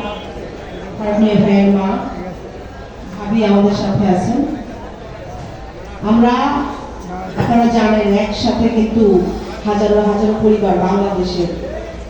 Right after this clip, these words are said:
যারা আমাদের ভাইদেরকে হারিয়ে ফেলেছি, আজকে সেই পরিবারের আরো একজন যুক্ত হলো আমাদের সাথে।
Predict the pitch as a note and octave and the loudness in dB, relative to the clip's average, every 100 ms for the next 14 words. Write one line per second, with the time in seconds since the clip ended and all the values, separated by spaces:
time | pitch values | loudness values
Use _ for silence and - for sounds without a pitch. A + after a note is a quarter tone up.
0 | - - G3+ G3+ G3 G3+ A3 G#3 G3 G3 | -12 -10 -2 0 2 2 2 2 0 0
1 | F#3+ F3 - F3+ F3+ F3 - F3+ F3+ F3+ | 0 0 0 0 0 -4 -2 -2 -2 -2
2 | - E3+ E3+ E3 C#3 - - - - - | -4 -4 -4 -8 -10 -10 -12 -14 -14 -14
3 | - G#3+ - B3 A#3+ A3+ A#3 A3 G3 G3 | -6 -6 -4 4 4 4 4 6 6 6
4 | F#3+ F#3+ F#3 G3 G3 F#3+ G3 G3 G3 - | 4 2 2 0 0 4 6 6 4 2
5 | F#3+ E3+ E3+ D#3+ D#3+ E3 - - - - | 4 6 4 4 2 2 -2 -4 -6 -8